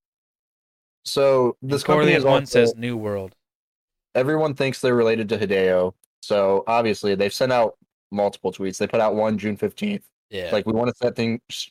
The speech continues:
Speaker 1: things straight. We have no relations to Konami. Silent Hill is owned by Konami." We don't have any relations with Hideo Kojima. It was never our intention to team, tease the name of Silent Hill. We sincerely apologize.
Speaker 2: Yeah, which is motherfuck-, there, there. We should talk about that.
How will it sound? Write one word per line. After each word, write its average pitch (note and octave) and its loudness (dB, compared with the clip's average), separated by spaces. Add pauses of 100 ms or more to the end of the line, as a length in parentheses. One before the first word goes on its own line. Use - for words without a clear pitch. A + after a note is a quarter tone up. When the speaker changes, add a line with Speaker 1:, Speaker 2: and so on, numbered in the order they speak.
(420)
Speaker 1:
things G#2 -4
straight. F#2+ -2
We G2+ -2
have G2+ -2
no G#2+ 0
relations G#2 0
to G#2 -8
Konami. F#2 -4 (380)
Silent G#2 -4
Hill G2+ 0
is F#2 -6
owned F#2 -4
by E2+ -2
Konami." E2+ -6 (580)
We G2+ -2
don't G#2 0
have G2+ -2
any A2+ -2
relations G#2+ 0
with F#2 -8
Hideo G2 0
Kojima. G#2+ -2
It G2 2
was F#2+ -2
never G#2 0
our G2+ 2
intention G2+ -4
to F#2+ -2
team, G#2+ -4 (100)
tease C3 -4
the A#2 -2
name G2+ -2
of - -6
Silent F#2 -4
Hill. F#2 -4
We F2+ -6
sincerely F#2 -2
apologize. E2+ -8
Speaker 2:
Yeah, F#3 -2
which G3+ -2
is E3 -16
motherfuck-, G#3 -2
there, F#3+ 2
there. E3 0
We E3 -2
should - -12
talk C#3+ -4
about E3 -2
that. G3+ 0